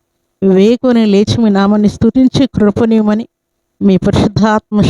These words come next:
శక్తిని, అభిషేకాన్ని మీ బిడ్డలకు అనుగ్రహించమని, తండ్రి, మత్తు నుండి, మబ్బు నుండి విడిపించమని, మెలకువ కలిగి, తండ్రి, మీ సన్నిధిలో ప్రార్థించే కృపను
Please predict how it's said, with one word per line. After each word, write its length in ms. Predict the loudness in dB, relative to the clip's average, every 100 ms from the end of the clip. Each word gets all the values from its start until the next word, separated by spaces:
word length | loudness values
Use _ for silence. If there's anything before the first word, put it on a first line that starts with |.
| 0
శక్తిని, 440 | -2 -2 0 2
అభిషేకాన్ని 800 | 0 0 -2 0 0 -2 -2 0
మీ 180 | 0 0
బిడ్డలకు 380 | -2 -2 -4 -2
అనుగ్రహించమని, 840 | -2 0 0 0 -2 -6 -4 -4 -6 _ _ _ _ _ _ _ -4
తండ్రి, 300 | 0 0 0
మత్తు 380 | 0 0 0 -2
నుండి, 320 | 0 0 0
మబ్బు 360 | 0 -2 0 0
నుండి 380 | 0 0 0 -2 -6 _ -2
విడిపించమని, 880 | 0 0 0 0 0 -2 -2 -4 -6 _ _ _ _ _ -2
మెలకువ 520 | 2 2 0 0 -2
కలిగి, 340 | 0 0 0 -2
తండ్రి, 400 | 0 0 0 -2
మీ 140 | -2 -4
సన్నిధిలో 520 | -2 0 2 2 0
ప్రార్థించే 720 | 0 -2 -2 -2 -2 -2 -2
కృపను 560 | -2 0 0 0 -2